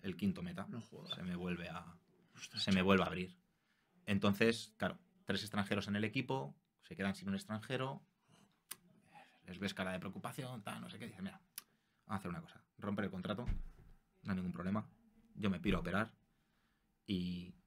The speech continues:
Speaker 1: cuando me recupere, si queréis que vuelva, pues,
Speaker 2: Claro.
Speaker 1: pues, pues vuelvo", porque es que justo se jugó solo un partido de liga y la liga
Speaker 2: Ujú.
Speaker 1: se suspendió.
Speaker 2: Sí, claro.
Speaker 1: Entonces, porque antes había dos ligas, lo juntaron ese año en una, había unos equipos que no querían pagar tasa al,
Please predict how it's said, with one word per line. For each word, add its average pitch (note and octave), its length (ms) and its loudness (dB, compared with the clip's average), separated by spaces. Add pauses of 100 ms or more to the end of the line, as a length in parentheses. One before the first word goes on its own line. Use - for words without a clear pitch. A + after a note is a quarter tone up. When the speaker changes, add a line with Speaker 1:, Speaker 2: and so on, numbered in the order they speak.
(240)
Speaker 1:
cuando F#2+ 160 2
me F#2 80 0
recupere, F#2+ 480 0 (880)
si F#2+ 160 -4
queréis F#2 220 -2
que F#2+ 80 -2
vuelva, F#2+ 260 0
pues, - 400 -18 (600)
Speaker 2:
Claro. D3+ 200 -8 (300)
Speaker 1:
pues, - 160 -18 (180)
pues E2 140 -12
vuelvo", G2+ 300 -2
porque F2+ 240 0
es - 100 2
que A2+ 100 8
justo B2+ 280 2
se G#2 120 0
jugó G2+ 220 0
solo A2+ 160 6
un A2 80 8
partido A2+ 280 8
de A2 100 12
liga B2 320 4
y A2 60 -2
la F#2+ 100 4
liga G2+ 160 6
Speaker 2:
Ujú. A2+ 60 2
Speaker 1:
se F#2+ 60 -2
suspendió. F2+ 520 -4 (1700)
Speaker 2:
Sí, C3+ 100 -4
claro. G#2+ 180 0
Speaker 1:
Entonces, G#2 680 10
porque G#2 240 6
antes G#2+ 200 6
había A2 180 12
dos G#2 140 8
ligas, D3+ 260 10
lo G#2 100 4
juntaron A#2 400 10
ese A#2 160 4
año A2+ 180 6
en C3 80 6
una, D3 400 8
había G#2 180 2
unos G#2 200 -2
equipos G#2 240 -4
que G#2 80 -2
no G2+ 80 2
querían G2+ 220 4
pagar G2 300 4
tasa G2+ 520 4
al, G2 300 -2